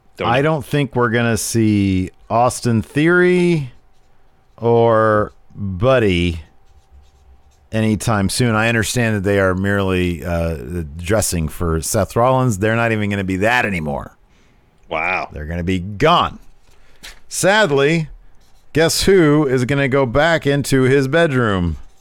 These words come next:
Speaker 2: Aleister
Speaker 1: Aleister.
Speaker 2: Black.
Speaker 1: I think that's probably number one.
Speaker 2: I'm going back. Oh, you can't even see that. Um, yeah, Aleister Black, number one.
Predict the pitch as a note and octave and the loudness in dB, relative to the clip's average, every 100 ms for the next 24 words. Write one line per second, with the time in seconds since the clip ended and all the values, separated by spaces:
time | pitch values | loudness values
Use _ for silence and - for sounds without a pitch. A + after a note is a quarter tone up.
0 | _ _ _ _ - - - - E3 F3+ | _ _ _ _ -20 -20 -20 -2 2 2
1 | D#3+ - E3+ D#3+ E3 C3+ E3 F3 C3 - | 2 0 0 0 0 0 2 2 0 -4
2 | - - F#2+ G#2+ F#2+ G2+ - G2 E2+ E2 | -6 -2 0 0 0 -4 -2 -2 -2 -6
3 | E2 F#2 F2 - _ - - D3 D#3 D#3 | -4 -2 -4 -8 _ -20 -10 -6 -2 0
4 | D3+ D3 C3+ C#3+ D#3 - - - - - | 0 0 0 0 0 -2 -4 -6 -12 -8
5 | D2+ D2+ F2+ F2 D#2 D2+ E2 D2+ - - | -6 -8 -8 -6 -6 -8 -8 -10 -10 -16
6 | _ - - - - - - - G#2+ G2+ | _ -12 -12 -14 -20 -20 -20 -6 0 0
7 | F2+ D#2+ C#2+ - - - - - - D#2+ | 0 -4 -6 -12 -20 -20 -20 -20 -16 -8
8 | D2 C2 - - E2+ E2+ - D2 D2 C#2+ | -8 -8 -14 -14 -8 -8 -8 -10 -10 -10
9 | C#2 - F2+ E2 D2+ D2 D2+ C#2+ | -14 -16 -10 -8 -6 -6 -6 -6